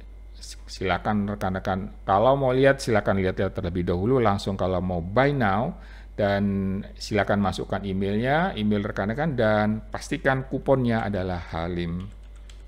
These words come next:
P untuk mendapatkan diskon sebesar dua ratus ribu. Demikian ya pembelajaran hari ini, semoga bermanfaat bagi kita semuanya. Dan kalau suka, silakan subscribe,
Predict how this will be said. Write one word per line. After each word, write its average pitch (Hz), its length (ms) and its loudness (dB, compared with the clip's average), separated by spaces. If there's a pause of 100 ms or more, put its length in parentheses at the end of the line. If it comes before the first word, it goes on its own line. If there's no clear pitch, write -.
P 170 260 4 (380)
untuk 104 260 2
mendapatkan 90 560 -2
diskon 87 480 -2
sebesar 82 540 -8
dua 78 180 -4
ratus 76 320 -10
ribu. 101 220 -12 (520)
Demikian 165 320 8
ya 190 160 10
pembelajaran 147 640 10
hari 147 160 8
ini, 165 160 6
semoga 127 320 6
bermanfaat 123 480 2
bagi 113 240 2
kita 110 240 0
semuanya. 123 520 2 (560)
Dan 135 680 6
kalau 101 240 4
suka, 110 320 0
silakan 90 400 0
subscribe, 131 560 0